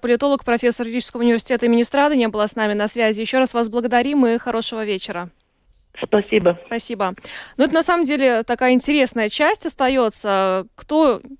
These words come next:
Speaker 1: из политиков возглавит эти министерства, которые партии сегодня поделили?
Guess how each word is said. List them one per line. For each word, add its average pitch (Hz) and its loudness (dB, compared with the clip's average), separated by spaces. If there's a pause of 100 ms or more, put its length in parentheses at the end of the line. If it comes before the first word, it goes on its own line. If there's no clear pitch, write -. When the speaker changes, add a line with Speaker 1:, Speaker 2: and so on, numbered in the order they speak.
(180)
Speaker 1:
из 226 -8
политиков 262 -4
возглавит 233 -2
эти 185 -8
министерства, 226 0
которые 220 0
партии 226 0
сегодня 220 -4
поделили? 262 2